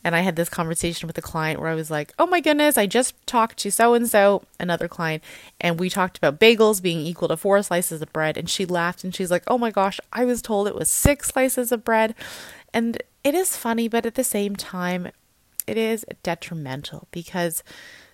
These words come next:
the fact that that is burned into so many of our brains, even after all these years, does put a little bit of doubt into our mind when we think,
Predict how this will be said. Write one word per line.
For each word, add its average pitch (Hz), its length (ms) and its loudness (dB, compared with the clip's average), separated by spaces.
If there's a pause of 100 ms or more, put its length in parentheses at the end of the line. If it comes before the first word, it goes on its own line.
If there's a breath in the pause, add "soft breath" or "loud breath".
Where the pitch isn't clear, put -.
(100)
the 226 80 -4
fact 196 380 -2
that 277 160 0
that 202 180 -2
is 190 220 -2
burned 165 580 -4
into 180 320 -8
so - 340 -6
many 175 400 -6
of 160 160 -6
our 156 140 -6
brains, 147 640 -12
even 185 220 -8
after - 340 -8
all 156 200 -4
these 156 240 -10
years, 143 360 -8 (560 loud breath)
does 277 440 0 (160)
put - 160 -4
a 226 40 2
little 208 220 -2
bit 196 140 -2
of - 160 -8
doubt 156 380 -2 (800 loud breath)
into 185 680 -2
our 165 140 -6
mind 147 520 -4
when 165 240 -4
we 160 140 -4
think, 160 280 -4